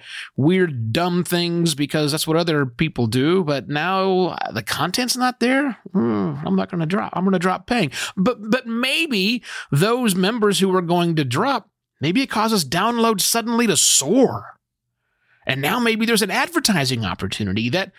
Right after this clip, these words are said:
is much larger than the membership portal. <laughs> These are all crazy speculations. We don't know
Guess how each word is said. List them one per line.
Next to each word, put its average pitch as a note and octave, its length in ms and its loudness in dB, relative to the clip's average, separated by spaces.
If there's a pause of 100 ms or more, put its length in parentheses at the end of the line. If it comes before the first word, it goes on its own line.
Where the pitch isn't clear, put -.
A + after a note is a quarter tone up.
(360)
is F#3+ 160 2
much F#3+ 420 2
larger A3+ 480 2
than F#3 220 0
the A3+ 80 0
membership A3+ 720 0
portal. - 460 -14 (1200)
<laughs> - 280 -6
These - 260 -6
are A#3 160 -2
all G#3+ 180 -2 (320)
crazy B3 380 0
speculations. A#3 760 -2
We G3 160 4
don't G#3 460 0
know D#3 680 0